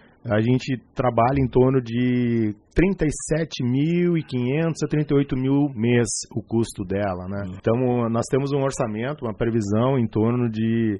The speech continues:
Speaker 1: quatrocentos e cinquenta mil reais ano.
Speaker 2: Uhum.
Speaker 1: Então, pra comunidade entender a, é, a importância dos eventos que a pai promove. As parcerias são fantásticas, são fundamentais, e dentro de,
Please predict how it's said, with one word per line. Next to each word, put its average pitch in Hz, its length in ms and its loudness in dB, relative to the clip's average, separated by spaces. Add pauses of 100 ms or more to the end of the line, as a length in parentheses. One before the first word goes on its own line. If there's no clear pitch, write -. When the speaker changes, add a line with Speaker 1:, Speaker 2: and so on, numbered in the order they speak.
(140)
Speaker 1:
quatrocentos 135 400 -2
e - 60 -8
cinquenta 156 180 2
mil 151 140 2
reais 147 340 2
ano. 135 340 2 (220)
Speaker 2:
Uhum. 95 240 -14
Speaker 1:
Então, 120 640 2
pra 135 420 4
comunidade 131 540 0
entender 131 720 4
a, 120 100 2 (240)
é, 120 300 -2
a 120 80 0
importância 131 1120 2
dos 139 220 0
eventos 143 400 4 (180)
que 127 180 0
a 123 140 4
pai 120 400 0 (540)
promove. 110 680 0 (240)
As 123 260 -2
parcerias 131 640 2
são 135 160 0
fantásticas, 120 760 -4
são 120 120 -2
fundamentais, 120 920 -2 (180)
e 113 800 0
dentro 135 280 2
de, 117 160 -4